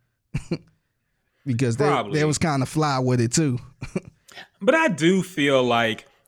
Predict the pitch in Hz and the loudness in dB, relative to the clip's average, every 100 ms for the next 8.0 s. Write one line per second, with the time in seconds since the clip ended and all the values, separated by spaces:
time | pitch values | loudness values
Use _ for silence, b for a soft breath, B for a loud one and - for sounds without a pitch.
0 | - 202 269 208 113 104 104 147 - 170 | -6 2 4 2 0 -4 -2 -4 0 0
1 | 170 127 269 277 127 131 151 147 123 113 | 0 2 2 4 4 4 4 2 -2 0
2 | 95 107 120 127 120 117 - 113 113 110 | 2 2 2 0 -2 -2 -2 -2 0 -2
3 | - 110 101 104 107 98 92 104 101 - | -2 -2 -2 -2 -2 -2 -4 -4 -4 -6
4 | 107 110 113 _ _ _ _ _ _ _ | -6 -4 -6 _ _ _ _ _ _ _
5 | _ _ - 139 156 127 127 139 143 135 | _ _ 0 2 2 2 4 4 2 0
6 | 123 135 131 117 107 117 120 104 110 107 | 0 -2 0 -2 0 -2 -2 -2 0 0
7 | 85 92 104 107 110 - 117 120 127 | -4 -4 -2 2 0 0 -2 -2 -2